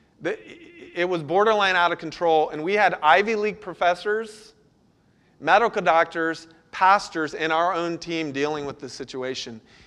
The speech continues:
It is real. It was real then, and it's real now, especially on the front line of mission.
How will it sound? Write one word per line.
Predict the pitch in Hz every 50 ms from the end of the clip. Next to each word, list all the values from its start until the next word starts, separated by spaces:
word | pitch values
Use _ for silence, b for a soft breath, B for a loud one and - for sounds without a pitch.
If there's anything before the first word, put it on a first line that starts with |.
| b b b
It | 160 185 196 190
is | 180 170 160 135 139
real. | 127 131 143 165 175 170 156 139 120 - 104 110 - _ _ b b b b b b b
It | - 156
was | 160 156 131
real | 147 151 165 170 165 156
then, | 143 160 165 175 196 226 254 277 262 - b b b b -
and | 156 175
it's | 170 - - 151
real | 156 165 165 151
now, | 143 143 139 139 139 131 127 117 110 107 101 _ _ _ _ _ _ _ _ _ -
especially | - 151 - - - 202 214 214 - 208
on | 180 170
the | 165 147
front | - - 175 175 190 202
line | 165 165 165 160
of | 151 135 135
mission. | 139 147 143 - - 117 107 101